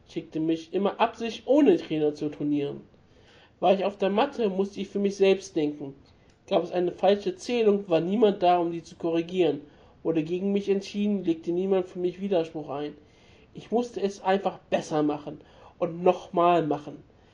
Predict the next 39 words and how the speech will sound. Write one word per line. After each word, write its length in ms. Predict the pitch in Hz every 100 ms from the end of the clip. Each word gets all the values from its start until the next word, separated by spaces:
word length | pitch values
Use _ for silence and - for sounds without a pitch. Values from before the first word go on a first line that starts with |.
| _ _ _
Geriet 360 | 175 185 247 262
ich 140 | 226
in 140 | 214
eine 220 | 185 190 -
schwierige 500 | - 196 220 214 185
Lage, 500 | 165 165 165 165 165 - _ _ _ _ -
musste 320 | 190 202 185
ich 140 | 170 -
selbst 360 | 160 160 160
eine 200 | 165 160
Lösung 460 | 170 180 185 156 147
finden. 440 | 151 143 151 151 - _ _ _ _
Und 100 | 156
das 160 | 151 -
geht 220 | 185 185
natürlich 320 | 165 151 -
heute 240 | 165 165
noch 140 | 160 156
genauso, 440 | 151 147 151 160
wie 140 | 156 151
es 160 | -
damals 560 | 151 147 156 156 151 - -
geschrieben 420 | - 214 208 165
war. 160 | 151 160 - - - -
Und 160 | 180 208
liebe 200 | 277 220
Gemeinde, 520 | 170 165 170 165 160
wir 100 | 156
haben 160 | 180
natürlich 220 | 180 - 151
auch 100 | 156
Geburtstage. 720 | 160 156 165 - 160 160 156 - - _ -
Am 180 | 151
heutigen 260 | 196 196 185
vierundzwanzigsten 600 | - 175 165 156 - -
ist 180 | 170 -
nicht 160 | 202
besonders 380 | 180 180 170 165
viel. 240 | - 175